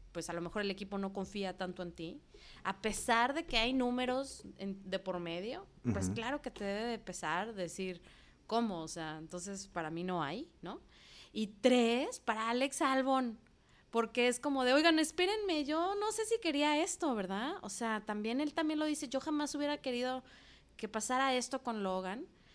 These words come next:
Speaker 1: pues porque tampoco se quiere tener en una, no quiere entrar en esta relación en donde,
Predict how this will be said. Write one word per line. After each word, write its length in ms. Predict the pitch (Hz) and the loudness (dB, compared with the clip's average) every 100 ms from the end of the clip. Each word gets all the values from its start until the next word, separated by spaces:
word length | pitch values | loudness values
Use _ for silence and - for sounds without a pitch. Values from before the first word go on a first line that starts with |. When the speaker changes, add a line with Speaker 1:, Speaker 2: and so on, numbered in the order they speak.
| - _ | -20 _
Speaker 1:
pues 160 | 208 196 | -6 -4
porque 300 | 214 196 214 | -4 -4 -4
tampoco 480 | 202 196 233 311 | -4 -2 -2 -2
se 160 | 302 - | -2 -4
quiere 200 | 247 254 | 0 -2
tener 460 | 262 240 226 226 - | -2 -2 -2 -4 -8
en 160 | 214 220 | -6 -4
una, 420 | 240 254 247 - | -2 -2 -2 -6
no 220 | 208 226 | -6 -4
quiere 160 | 226 262 | 2 2
entrar 300 | 254 240 240 | 2 0 2
en 160 | 247 240 | 2 -2
esta 200 | 240 247 | -2 -2
relación 600 | 233 214 180 208 202 214 | -2 -2 -4 -2 -2 -2
en 140 | 226 | -2
donde, 640 | 220 196 180 170 165 156 | -2 -2 -2 -2 -2 -4